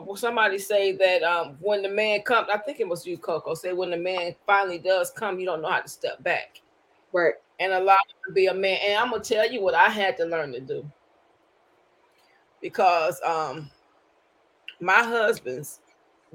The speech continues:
Speaker 1: uh, the men that I married, 'cause I've been married more than once, um, well, well, the first one, he would cook. He'll cook and clean and do all that stuff. And even he would help with some house stuff when it comes to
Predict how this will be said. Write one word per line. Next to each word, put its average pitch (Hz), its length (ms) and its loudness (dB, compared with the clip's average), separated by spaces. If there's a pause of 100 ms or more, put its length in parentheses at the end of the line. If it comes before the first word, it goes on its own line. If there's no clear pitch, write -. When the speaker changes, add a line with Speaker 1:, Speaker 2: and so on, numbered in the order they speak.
(260)
Speaker 1:
uh, 147 220 0
the 156 100 -10
men 190 240 -2
that 190 120 -2
I 151 120 6
married, 165 460 0
'cause 151 140 -6
I've 147 220 0
been 160 180 -4
married 160 260 0
more 170 280 0
than 175 240 -6
once, - 640 -12 (460)
um, 151 540 -2 (2250)
well, 117 280 -4
well, 208 340 4
the 220 100 -4
first 453 380 0
one, 403 260 -4 (400)
he 294 200 -8
would 233 180 -6
cook. - 280 0
He'll 294 220 2
cook 440 300 2
and 392 120 -2
clean 339 280 -4
and 277 100 -4
do 269 120 2
all 240 180 6
that 269 160 2
stuff. 175 360 0 (880)
And 196 200 -2
even 285 360 -2
he 277 140 -4
would 208 160 -6
help 226 300 0
with - 140 -8
some 247 460 2
house 240 400 0
stuff 208 240 2
when 202 100 -4
it 175 120 -6
comes 196 340 -4
to 160 260 0